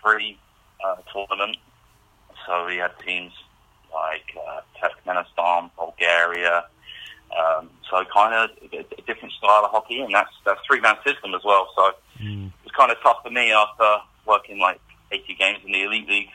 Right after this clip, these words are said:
Speaker 1: four-man system last year.
Speaker 2: Yeah.
Speaker 1: Um, it took, took a bit of preparation to, to revert back to the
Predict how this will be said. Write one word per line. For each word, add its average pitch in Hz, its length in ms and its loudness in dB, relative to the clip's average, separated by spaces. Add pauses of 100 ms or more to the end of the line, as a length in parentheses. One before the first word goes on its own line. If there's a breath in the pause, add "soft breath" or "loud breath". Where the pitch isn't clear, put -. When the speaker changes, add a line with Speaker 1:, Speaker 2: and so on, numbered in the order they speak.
Speaker 1:
four-man 107 400 2
system 95 300 -20
last 90 280 -2
year. 90 220 -14 (320)
Speaker 2:
Yeah. 104 300 -6 (600 loud breath)
Speaker 1:
Um, 87 380 2
it - 160 -16
took, 104 140 -6
took - 160 -12
a - 20 -14
bit 90 140 -6
of - 80 -12
preparation 92 600 -6
to, 92 100 -8
to - 360 -20
revert 92 360 0
back - 180 0
to 101 80 -20
the 95 60 -20